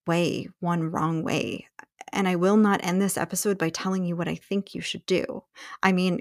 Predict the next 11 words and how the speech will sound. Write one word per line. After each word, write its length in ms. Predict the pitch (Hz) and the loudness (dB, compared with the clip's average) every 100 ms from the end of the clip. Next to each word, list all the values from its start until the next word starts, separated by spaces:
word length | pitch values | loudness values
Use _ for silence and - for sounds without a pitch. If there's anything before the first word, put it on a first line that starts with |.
| - | -4
kind 340 | - 196 180 | 0 2 2
of, 180 | - - | 0 -2
technically, 520 | - 185 165 - 160 | 0 0 0 -2 -2
but 100 | 180 | 2
it's 180 | 165 - | 2 2
not 200 | 170 160 | 2 2
gonna 160 | - 156 | -2 -4
be 160 | 165 | -2
like, 260 | 71 - - - | -2 -4 -6 -4
"Don't 340 | 175 151 - - - | -2 0 -2 -8 -12
use 600 | 214 151 - - - - | -6 -4 -4 -6 -6 -6